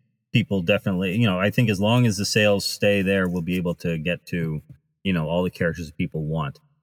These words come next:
Um, obviously, you know, I, I think Lurtz and Boromir is a strong wave, and I, I hope, um, people wanna get those two figures just to make 'em fight. Um, so I'm, I'm,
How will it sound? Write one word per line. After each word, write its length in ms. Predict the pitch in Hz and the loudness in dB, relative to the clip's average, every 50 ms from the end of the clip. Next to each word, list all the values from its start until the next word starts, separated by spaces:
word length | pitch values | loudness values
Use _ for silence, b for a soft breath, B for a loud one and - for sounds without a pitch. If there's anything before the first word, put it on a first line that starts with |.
| _ _ 85 | _ _ -6
Um, 320 | 85 82 82 80 80 80 - | -4 -2 -2 -2 -2 -2 -2
obviously, 760 | 95 95 95 95 90 - - 98 92 90 85 80 80 80 - _ _ | -2 0 0 0 -2 -2 -2 -2 -2 0 0 -2 -4 -6 -8 _ _
you 100 | - 92 | -6 -4
know, 280 | 85 80 76 76 78 78 82 - - | -4 -2 -4 -6 -6 -8 -12 -12 -8
I, 280 | 90 87 87 95 90 | -4 -4 -2 -2 -2
I 40 | 92 | -2
think 220 | 90 - 101 87 - - - - | -2 -2 -2 -4 -4 -8 -12 -10
Lurtz 360 | 120 107 95 101 98 90 - | -4 -2 0 0 0 0 0
and 120 | 104 92 80 | 0 0 2
Boromir 280 | 87 90 90 90 90 | 2 0 2 2 0
is 100 | 87 80 | 0 -2
a 80 | 82 76 | -4 -8
strong 360 | - - - 85 82 85 82 | -10 -6 -4 -4 -2 -2 -2
wave, 260 | 82 82 82 82 78 | -2 -2 -4 -4 -4
and 80 | 80 78 | -6 -6
I, 100 | 78 76 73 76 | -6 -8 -8 -10
I 20 | 80 | -10
hope, 220 | 80 - 90 85 - - | -8 -8 -10 -8 -8 -8
um, 280 | 78 76 73 73 71 - - | -6 -6 -6 -8 -10 -8 -8
people 420 | 92 82 - 82 78 78 78 78 76 - | -10 -8 -6 -6 -6 -4 -6 -8 -8 -8
wanna 180 | - 82 80 80 | -6 -6 -4 -4
get 180 | 82 78 - | -4 -6 -6
those 160 | - 78 - | -8 -10 -10
two 160 | - - 82 76 | -10 -10 -10 -8
figures 380 | - 87 82 78 76 73 - | -6 -6 -4 -4 -6 -8 -10
just 120 | - - - | -14 -10 -6
to 60 | - | -6
make 160 | 82 76 - | -4 -4 -6
'em 80 | - 73 | -8 -10
fight. 280 | - - 76 71 67 - _ B B B B B B B _ - | -10 -8 -8 -8 -10 -12 _ B B B B B B B _ -8
Um, 340 | 78 78 76 76 71 71 - _ _ _ _ _ _ - | -6 -6 -4 -4 -6 -6 -8 _ _ _ _ _ _ -10
so 340 | - - 87 82 82 82 | -6 -2 -2 0 0 -2
I'm, 280 | 76 82 87 87 85 - | -2 -2 -2 -4 -4 -4
I'm, 420 | 80 87 90 87 87 82 76 - | -4 -4 -2 -2 -2 -4 -4 -8